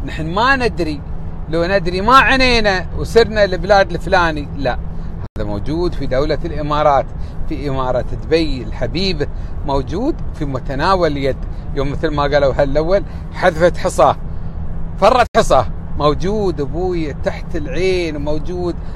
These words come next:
الطالة الريول، الطالة السيايير، الطالة كل إنسان يروم يوصله. الشيء المميز والشيء الحصري موجود في دبي في موقع واحد معين، أخبركم عنه، وفريق فرنسي،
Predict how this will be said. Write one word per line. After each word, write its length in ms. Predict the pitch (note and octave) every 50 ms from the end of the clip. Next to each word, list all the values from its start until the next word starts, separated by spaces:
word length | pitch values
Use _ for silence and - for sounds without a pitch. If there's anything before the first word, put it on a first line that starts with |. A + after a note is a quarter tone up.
| - - -
الطالة 640 | D3 D3+ - - F#3+ F#3 F3+ F3+ F3 E3+ D3+ C3+ C#3+
الريول، 580 | D#3 D#3+ F3 F#3 G#3 G#3 G3+ F#3+ F3 E3+ D#3 D3
الطالة 480 | B2+ - - - D#3 D3+ D#3 D3+ B2+
السيايير، 800 | C3 - - - E3 F3 E3+ E3 E3 F3+ G3 - G3+ G3+ F#3+ F3 D#3+
الطالة 420 | - - - E3+ E3+ F3 F3 D#3 - - - - - - -
كل 160 | C4+ D4 C4
إنسان 400 | - A3+ A3 - - A3+ A#3 A#3+
يروم 240 | G3+ E3+ D3+ D3+ C#3+
يوصله. 420 | C3 B2 A#2+ G#2+ - A#2 A2 G#2+ G#2+ - - _ _ _ _ -
الشيء 340 | - - - D#3 D#3 D3 C#3
المميز 760 | C3+ C3 B2 C3 C3+ C#3+ C#3+ D3+ F#3+ A#3+ C#4 B3+ - - - - - - - -
والشيء 460 | - - - - - E3+ D#3+ D3+ C3+ B2+
الحصري 720 | A#2+ A2+ - - F3+ F3+ - - G3+ G3+ A3+ - E3 - - - - - - -
موجود 380 | A#2 B2 C3 - - C3 C3 -
في 140 | - - C3+
دبي 380 | A#2+ - D3+ E3 F3 F#3+ F#3+ - - - - - - -
في 100 | C#3 C3
موقع 400 | C3 D3+ E3 D#3+ - C#3+ C3 A2
واحد 520 | A#2 C3+ D3+ D3 C3+ - - B2 A2 G#2+
معين، 480 | A2+ A2+ A2 C3+ D3+ D3+ C3+ A#2+ A2+ G#2+ - - - - - - - - - - - - - -
أخبركم 600 | - - - - A2 G#2 - A#2 - - - - -
عنه، 220 | F#2 G2+ G2 F#2+ - - - - - - -
وفريق 560 | - - - A#2+ A2+ B2 C#3+ F#3+ A#3 A3+ - - - - - - - - - -
فرنسي، 640 | - D3 C#3 D3 E3 E3+ D#3 - - - A#2 G2